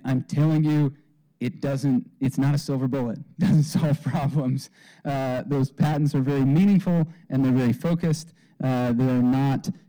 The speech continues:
uh, general, uh, artificial intelligence. Um, as you, as you might imagine, what happens as you start growing a team with these aphorisms, you've probably experienced this, because if you work at a giant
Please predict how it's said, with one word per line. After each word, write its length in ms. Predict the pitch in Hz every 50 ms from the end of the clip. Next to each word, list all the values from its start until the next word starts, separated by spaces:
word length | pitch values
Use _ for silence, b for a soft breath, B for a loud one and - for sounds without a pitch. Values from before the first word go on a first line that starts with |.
| _ -
uh, 220 | 123 117 117 117 117
general, 760 | 110 110 117 127 131 139 139 135 135 135 123 127 123 117 B B B B -
uh, 220 | - 120 117 117 -
artificial 480 | 131 131 131 - - - 123 - - 127
intelligence. 680 | 120 113 - 123 113 107 101 101 98 95 95 - B B B B B B B B
Um, 500 | - 175 165 160 160 156 151 139 131 - - - _ _ _ _ _ _ _ _ _ _ _
as 180 | - 156 156 139
you, 140 | 170 175 -
as 180 | 175 175 175 156
you 80 | 175
might 220 | 170 175 190 208 214
imagine, 400 | 190 170 165 170 165 - 160 143
what 120 | 143 135
happens 380 | 131 156 160 156 156 147 131 127
as 80 | 131
you 80 | 127 123
start 220 | 113 - 156 139
growing 240 | 123 135 139 139 131
a 60 | 123
team 480 | 117 - 143 143 139 131 127 120 113 -
with 120 | 127 127
these 200 | - 135 123 117
aphorisms, 800 | 131 131 139 - - 135 123 120 - 123 113 110 113 110 - - - - b b b b b b b b b b b _
you've 140 | 147 147 -
probably 400 | - 165 160 151 139 135 135 127
experienced 580 | 117 - - - 156 151 143 135 131 117 -
this, 240 | - 254 233 233 -
because 300 | - - 123 - - 120
if 140 | 117 - -
you 100 | 165 156
work 300 | 147 147 151 147 139 -
at 80 | 143 127
a 60 | 117
giant 500 | - - 131 127 135 135 131 127 113